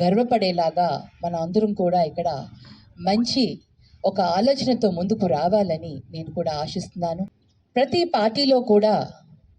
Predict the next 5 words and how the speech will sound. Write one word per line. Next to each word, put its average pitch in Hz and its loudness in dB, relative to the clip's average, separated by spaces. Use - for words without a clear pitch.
ఏదో 247 6
బీసీలకి 247 0
చేస్తున్నా 247 0
అని 220 4
చెప్తున్నా 247 0